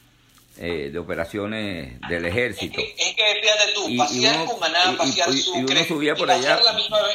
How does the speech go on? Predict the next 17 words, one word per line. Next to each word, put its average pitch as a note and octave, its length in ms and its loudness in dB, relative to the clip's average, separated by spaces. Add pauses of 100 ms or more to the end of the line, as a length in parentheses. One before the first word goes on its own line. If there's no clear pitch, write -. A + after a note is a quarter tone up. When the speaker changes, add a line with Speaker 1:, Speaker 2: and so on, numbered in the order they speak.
(100)
Speaker 2:
la E3+ 120 4
misma F3+ 260 0
Venezuela, F3+ 720 2 (140)
Speaker 1:
Sí. - 180 -6
Speaker 2:
es C#3+ 80 2
un G#3 160 -2
amor, D3 600 2
es E3 120 2
un, A3 180 0
es G3 80 4
una, A3+ 320 0
es G3+ 100 0
una A#3 180 2
divini-, F3+ 640 2
es F3+ 240 -2
una G#3 220 0
divinidad D#3+ 680 2